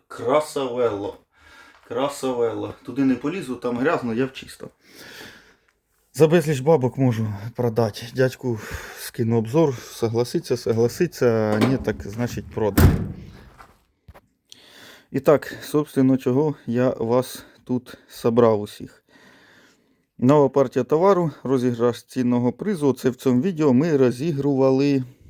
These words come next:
е, тисочки, ті, що я вам показував в началі відео, бо це я таке побалакать. Так, іди, баї, щось,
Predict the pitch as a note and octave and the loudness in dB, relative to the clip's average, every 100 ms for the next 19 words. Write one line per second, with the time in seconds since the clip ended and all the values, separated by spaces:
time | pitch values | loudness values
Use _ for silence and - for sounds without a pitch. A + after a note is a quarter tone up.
0 | - - A#2 A#2+ A#2+ A#2+ A#2 D3+ C#3+ C#3 | -20 -8 -2 0 2 0 0 -4 -2 0
1 | B2 - A2+ A2+ A2+ B2 B2 A#2+ B2 F3+ | 0 -4 -12 -10 -4 0 2 0 0 0
2 | F3+ C#3 C3+ - - - - - _ B2 | 0 0 0 -2 -18 -20 -20 -20 _ -4
3 | - C3 B2+ C3 A#2+ A2+ A#2+ C3 B2+ B2+ | 2 2 4 2 0 0 0 0 0 0
4 | B2 A#2 A#2 B2+ D3+ F3+ D#3 - - _ | -2 -2 -2 0 2 2 0 -2 -10 _
5 | - - - A2+ - _ _ _ _ _ | -20 -20 -6 -6 -6 _ _ _ _ _
6 | _ - E3 D3 A#2+ A2+ - A#2 A#2+ C3+ | _ -12 -2 0 0 -2 -8 -2 4 4
7 | A#2+ A2+ - A#2+ | 4 -2 -10 -10